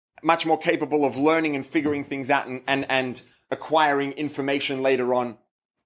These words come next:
of the student's own initiative. So in some ways, it's, it's better. Why? Because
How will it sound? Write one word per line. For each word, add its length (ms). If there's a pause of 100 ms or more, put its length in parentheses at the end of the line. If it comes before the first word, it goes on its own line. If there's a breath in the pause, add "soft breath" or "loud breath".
(680)
of 220
the 60
student's 440
own 220
initiative. 580 (960)
So 120
in 100
some 260
ways, 300
it's, 220
it's 160
better. 340
Why? 340
Because 380